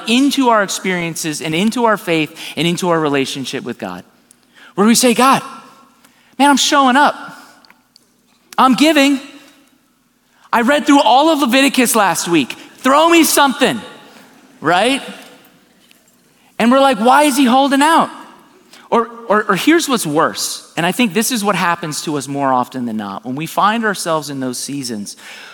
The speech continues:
it becomes the opposite. We're dry,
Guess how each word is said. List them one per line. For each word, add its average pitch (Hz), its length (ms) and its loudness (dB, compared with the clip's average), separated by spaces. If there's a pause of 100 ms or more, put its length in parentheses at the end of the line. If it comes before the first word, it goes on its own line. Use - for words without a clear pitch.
(300)
it - 100 -6
becomes 175 280 -4
the 143 120 -2
opposite. 123 500 -4 (2000)
We're 147 100 -2
dry, 160 760 0